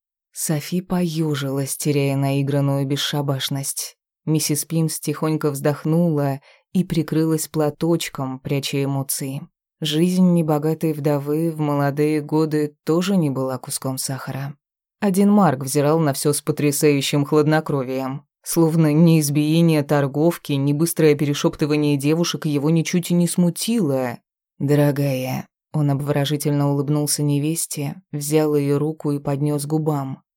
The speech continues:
«Со мной вы можете ничего не бояться. Семейные свары удел бедняков, не стоит обращать на них внимания». Юля высвободила руку из его пальцев. Ее морозом продрало по коже.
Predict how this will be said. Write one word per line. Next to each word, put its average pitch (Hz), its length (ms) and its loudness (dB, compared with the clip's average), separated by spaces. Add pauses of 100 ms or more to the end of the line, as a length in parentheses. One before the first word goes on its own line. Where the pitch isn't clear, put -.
(160)
«Со 165 260 2
мной 185 320 6
вы 156 180 4
можете 160 540 2
ничего 156 440 0
не 165 140 2
бояться. 156 880 -4 (420)
Семейные 151 760 0
свары 160 460 2
удел 160 340 4
бедняков, 165 1080 2 (180)
не 262 140 -4
стоит 247 440 2
обращать 135 580 0
на 139 160 2
них 135 180 -4
внимания». 123 720 -2 (600)
Юля 180 460 2
высвободила 151 760 2
руку 151 280 -2
из 147 160 -2
его 147 260 -2
пальцев. 147 800 -8 (240)
Ее 156 360 2
морозом 151 560 2
продрало 143 480 0
по 143 180 -4
коже. 143 600 -2